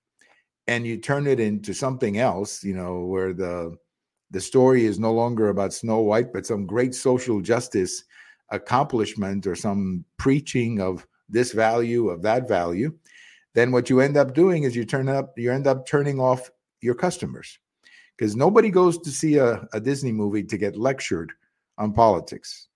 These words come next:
I guarantee you, I never did. When we took our sons, we never did. And, uh, I'm sure that's the case with many parents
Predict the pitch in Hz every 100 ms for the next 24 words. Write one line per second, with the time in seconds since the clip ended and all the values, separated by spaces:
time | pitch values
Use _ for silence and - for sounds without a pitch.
0 | _ _ _ - 113 113 151 156 151 147
1 | 131 165 101 82 87 95 - _ _ _
2 | _ _ - 95 98 117 147 131 123 113
3 | 135 127 123 - 92 151 143 104 90 113
4 | 143 - _ _ _ _ _ _ _ _
5 | - 110 113 113 113 110 110 104 107 123
6 | 135 117 113 113 - 117 113 - - 98
7 | 98 104 107 98 107 104 98 95 -